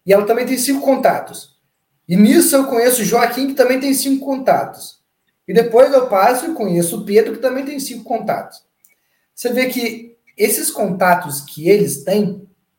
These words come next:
eles podem servir pra mim também. A potência do network, ela entra quando você é, é uma pessoa que adquire um relacionamento legal com o João, com a Maria, com o Joaquim, com o Pedro,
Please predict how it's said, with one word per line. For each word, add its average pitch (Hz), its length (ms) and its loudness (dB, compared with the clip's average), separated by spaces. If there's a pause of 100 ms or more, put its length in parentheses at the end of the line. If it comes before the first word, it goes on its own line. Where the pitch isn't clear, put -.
(260)
eles 233 200 -2
podem 202 320 4
servir 220 300 -6
pra 254 140 -4
mim 214 160 -6
também. - 420 -6 (680)
A - 80 2
potência 262 460 2
do 277 120 -6
network, 208 760 0 (140)
ela 185 320 6
entra 214 300 -2
quando 220 580 -2
você 196 300 2
é, 214 540 2
é 240 60 4
uma 247 340 -2
pessoa 185 440 -4
que 170 400 -6 (300)
adquire 254 480 -6
um 226 120 -2
relacionamento 170 720 0
legal 151 520 0
com 180 160 -4
o 135 40 -6
João, 170 360 0
com 226 80 0
a 180 80 4
Maria, 156 500 -4
com 190 100 -8
o 165 40 -4
Joaquim, 160 560 -4
com 233 100 -8
o - 100 -8
Pedro, 226 440 2